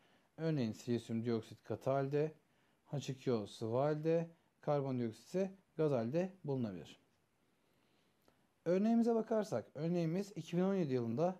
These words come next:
Y G S sınavında sorulmuş bir soru. Ve diyor ki, yukarıdakilerden hangileri oda şartlarında moleküler yapıda değildir diye soruyor. Arkadaşlar, burada moleküler yapıda olanlar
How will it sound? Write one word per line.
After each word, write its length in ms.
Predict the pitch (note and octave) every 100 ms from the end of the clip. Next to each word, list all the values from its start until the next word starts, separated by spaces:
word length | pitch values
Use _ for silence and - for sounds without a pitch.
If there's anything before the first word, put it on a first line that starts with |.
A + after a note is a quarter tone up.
| -
Y 160 | C#3+ D3
G 140 | D#3
S 160 | D#3+ E3+
sınavında 300 | D#3+ C3+ D#3+
sorulmuş 400 | D3+ C#3+ D#3 C#3
bir 60 |
soru. 280 | A#2 G#2 G2 - _ _ _ B2+
Ve 240 | B2+ A#2+
diyor 200 | D#3+ A3+
ki, 280 | A3+ B2 A2 _ _ -
yukarıdakilerden 600 | C3 D3+ D3 D3 C#3+ B2+
hangileri 500 | B2 F3+ G#3 F#3 C3+
oda 220 | C3 F3
şartlarında 600 | F3+ G3 F#3+ E3+ C3 A#2 - _ _ -
moleküler 460 | C3+ D3 D3 F#3
yapıda 300 | F3 E3 F#3+
değildir 380 | F3+ E3+ D3 A2+
diye 140 | G#2+
soruyor. 340 | G#2+ F#2 F2 - _ _ _ _ _ _
Arkadaşlar, 540 | - F#3 G3 G3 - F#2+ - _ _ -
burada 480 | G#3+ F#3+ D3 F#3 - _ _ -
moleküler 360 | D3 D#3 G3
yapıda 200 | G3+ F#3+
olanlar 500 | D3+ C3 B2+ D#3+ A3